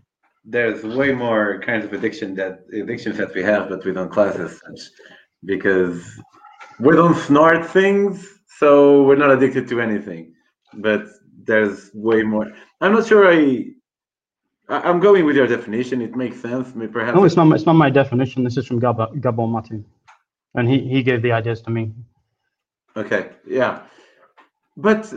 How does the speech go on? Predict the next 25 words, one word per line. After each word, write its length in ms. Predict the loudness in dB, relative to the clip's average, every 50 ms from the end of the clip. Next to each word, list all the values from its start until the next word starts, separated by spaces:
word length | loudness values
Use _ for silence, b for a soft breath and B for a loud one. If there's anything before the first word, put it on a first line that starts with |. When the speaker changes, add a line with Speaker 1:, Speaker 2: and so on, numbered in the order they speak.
| -4
Speaker 1:
um, 720 | 0 2 2 2 2 2 0 -2 -2 -4 -6 -6 -6 -2 0
not 240 | 0 0 0 2 0
but, 280 | 0 0 0 -4 -10 -10 -4
but, 160 | -4 -2 0
uh, 140 | -2 -2 -4 -8 -12 -8
not 220 | -4 -4 -2 2
but, 220 | 2 2 2 2 2
but 380 | 2 2 0 0 -6 -10 -6 -2
I 120 | 0 2
was, 340 | 2 4 2 2 0 -2 -4
um, 640 | -4 -4 -4 -6 -10 -12 -14 -16 -18 -20 -20 -20 -20 -20
speaking 340 | _ -10 -8 -6 -6 -4 -4
of 120 | -4 -2 -2
that, 160 | 0 2 2
I 80 | 2
was 360 | 0 0 -2 -4 -6 -8 -16 _ -20 -20 -20 -20 -20 _ _ -10
considering, 680 | -10 -6 -6 -6 -6 -6 -8 -10 -6 -4 -2 -2 -2
uh, 360 | -4 -4 -8 -10 -10 -12 -10 -10
I'm 120 | -8 -8 -8
sure 260 | -6 -2 0 2 2
we 140 | 4 2 2
had 180 | 2 2 -2 -2
this 80 | -4
conversation 600 | -8 -8 -8 -8 -6 -4 -2 -2 -2 -4 -6 -8
before. 420 | -8 -10 -8 -8 -8 -8 -8 -10